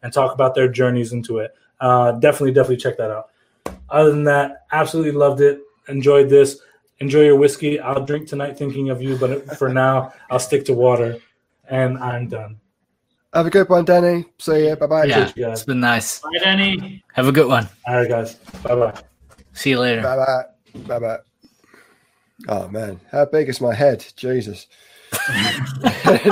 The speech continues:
Speaker 2: Those three columns, man. It's just my whole forehead was just, like, in one column. Right.
Speaker 4: Yeah, I think we wrap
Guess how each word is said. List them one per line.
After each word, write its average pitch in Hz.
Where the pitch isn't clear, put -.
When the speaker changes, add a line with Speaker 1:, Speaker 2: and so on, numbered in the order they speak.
Speaker 2:
Those 165
three 180
columns, 165
man. 120
It's 131
just 139
my 143
whole 139
forehead 143
was 120
just, 127
like, 123
in 131
one 131
column. 123
Right. 123
Speaker 4:
Yeah, 135
I 156
think 220
we 190
wrap 160